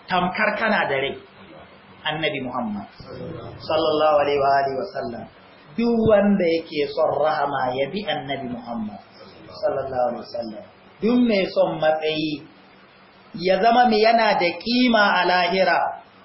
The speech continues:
ba zai kunyata ba, asirinsa ba zai tonu ba, to wallahi ya bi sunnar manzon Allah sallallahu alaihi wasallam, shine kawai tsira. Kada ka yadda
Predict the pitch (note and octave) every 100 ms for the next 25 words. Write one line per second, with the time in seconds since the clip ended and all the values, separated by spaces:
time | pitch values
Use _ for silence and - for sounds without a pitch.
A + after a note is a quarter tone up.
0 | - F3 G#3 C4 C4 C4 G#3+ F#3 G3 G3+
1 | F3 D3+ D#3 D#3 - - - F#3 - B3+
2 | C4 C4 A#3+ G#3 F#3+ G3 F#3+ E3 D#3+ E3
3 | D#3+ D#3+ E3 E3 - - - D3 D3 C#3+
4 | D#3 E3 E3 C#3+ C3+ C#3 - D3 D3 B2+
5 | A#2+ A#2 A2+ A#2+ A#2+ B2 A2+ - - -
6 | - - - - - C#3 C3+ C3+ B2+ B2
7 | B2+ B2 B2 F#3+ G#3 G#3 E3 - G3+ G#3
8 | D#3 C#3 - D3+ C#3+ D3 C#3+ - - -
9 | - - - - - - - - - D4+
10 | E4+ D#4 C#4 A3+ A3 F#3 - C#4